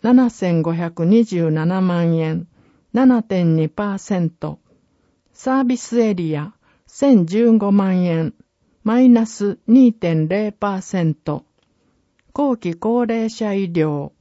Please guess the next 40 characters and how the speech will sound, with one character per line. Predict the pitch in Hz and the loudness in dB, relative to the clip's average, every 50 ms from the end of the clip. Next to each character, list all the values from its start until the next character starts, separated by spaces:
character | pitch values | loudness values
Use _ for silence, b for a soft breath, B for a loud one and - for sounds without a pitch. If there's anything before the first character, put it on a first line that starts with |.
| _ _ _ _ _ _ _ _ _ - | _ _ _ _ _ _ _ _ _ -12
十 | 185 196 247 277 285 | -6 -4 -2 0 4
二 | 277 269 269 262 233 | 6 6 6 6 4
億 | 196 175 170 _ - 165 156 147 - _ - | 2 0 -4 _ -8 -8 -8 -8 -8 _ -6
二 | 180 185 196 | -2 -2 -2
千 | - - 294 277 262 233 | -2 0 2 4 4 4
五 | 208 190 185 | 4 0 -4
百 | 175 180 170 170 156 170 | -6 -8 -10 -8 -6 -2
四 | 202 226 254 247 233 | 0 4 4 4 4
十 | 196 180 170 160 160 | 4 2 -2 -2 0
二 | 156 156 156 160 | 0 0 0 0
万 | 175 185 185 185 180 175 175 | 0 0 -2 -2 -2 -2 -2
円、 | 170 165 160 160 151 - _ _ _ _ _ _ - | -2 -2 -2 -4 -4 -8 _ _ _ _ _ _ -8
マ | 185 190 214 240 | -6 -2 0 2
イ | 247 240 | 4 4
ナ | 233 220 214 | 4 4 2
ス | - - - 196 196 - _ | -4 -6 -6 -8 -8 -8 _
三 | - - - 277 269 254 240 | -14 -6 -2 2 4 4 2
点 | 220 - 196 185 170 160 160 | 2 0 -2 -2 0 0 -2
零 | 160 202 214 214 208 | -2 -2 -4 -4 -6
パ | _ - 202 196 190 | _ -8 -6 -6 -6
ー | 190 | -8
セ | - - 190 | -6 -6 -4
ン | 170 160 151 | -2 -4 -4
ト。 | _ - - 147 139 226 _ _ _ _ _ _ _ _ _ _ _ | _ -8 -10 -10 -10 -12 _ _ _ _ _ _ _ _ _ _ _
承 | - - - 233 240 233 226 220 | -12 -4 -2 0 0 0 -2 -4
継、 | _ - 208 190 190 185 175 170 _ b b b b b b b b b b b b b | _ -8 -6 -6 -4 -4 -6 -8 _ b b b b b b b b b b b b b
二 | 190 208 | 0 2
百 | 226 254 254 247 - 269 247 | 2 2 0 0 -2 -4 -4
十 | 226 240 247 240 240 | -2 -2 0 0 0
八 | 233 240 226 226 - - 233 220 | 0 0 -4 -6 -6 -4 -2 -2
億 | 196 170 170 - - 156 147 - _ _ _ _ _ | -2 -2 -6 -8 -8 -8 -8 -8 _ _ _ _ _
八 | - 220 226 | -6 -6 -6
千 | - - - - 285 269 247 233 | -6 -6 -4 0 4 4 6 4
六 | 202 180 175 170 _ - | 4 2 -4 -6 _ -8
百 | 165 170 165 - 151 147 _ | -8 -8 -8 -10 -16 -18 _
九 | - - 269 262 233 | -6 -4 -2 0 0
十 | 202 165 165 156 139 143 | -2 -2 -2 -4 -4 -4
三 | 147 - - 214 214 220 214 202 | -6 -6 -4 0 2 4 4 4
万 | 202 190 185 185 180 175 | 4 2 0 0 0 0
円、 | 170 165 165 160 156 - | 0 -2 -2 -4 -6 -10